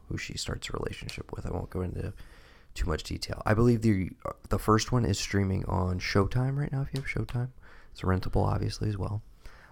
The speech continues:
Part two picks up after the events of the first movie, and I mentioned before that there was a, uh, a movie that was possibly more meta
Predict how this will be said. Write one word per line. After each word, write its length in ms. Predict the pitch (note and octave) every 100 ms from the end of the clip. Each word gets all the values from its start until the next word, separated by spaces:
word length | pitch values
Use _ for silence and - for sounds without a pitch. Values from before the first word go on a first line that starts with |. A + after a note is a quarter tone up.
| -
Part 280 | - E3 -
two 480 | - E3 B2 B2 A#2+ -
picks 260 | G#2+ -
up 160 | G#2+ F#2+
after 340 | G2+ G2 G2+ G2
the 140 | G2
events 300 | G2 G2 F2+
of 100 | F#2+
the 80 | -
first 300 | - F#2+ -
movie, 360 | F#2 - F#2+ - - - - - - - -
and 440 | G2+ G2 F#2 F2+ E2+ - _ _ _ _ _ _ _ _ _ _ -
I 100 | A2
mentioned 600 | A2+ E3 F3 B2 F2+ - - -
before 520 | G2 - - - A2 - - -
that 180 | G#2+ G#2+
there 160 | G#2 G2
was 240 | F#2+ F#2
a, 160 | F#2+ F#2+
uh, 280 | F#2+ F#2 F#2+ - - - _ _ _ _ _ _ - _ _ -
a 80 | G2+
movie 560 | G2 G2+ G#2 G2 F#2+ - _
that 120 | G2+
was 140 | F#2 F2+
possibly 460 | - F#2 F2 F#2+
more 240 | F2+ F#2+ G2
meta 500 | F#2+ F#2+ A2+ C3